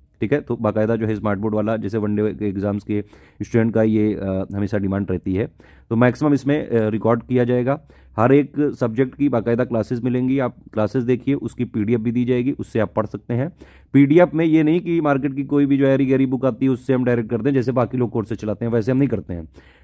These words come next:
हम बाकायदा कंटेंट फ्रेश डेवलप करते हैं,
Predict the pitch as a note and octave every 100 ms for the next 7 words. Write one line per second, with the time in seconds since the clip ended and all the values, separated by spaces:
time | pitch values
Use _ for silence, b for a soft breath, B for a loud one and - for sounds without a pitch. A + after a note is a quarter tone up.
0 | b A#2+ C3+ B2+ C3 D#3 C#3 C3 - E3
1 | C#3+ C#3+ D3 C#3+ C#3 C#3 C3+ C3+ C#3+ C3
2 | E3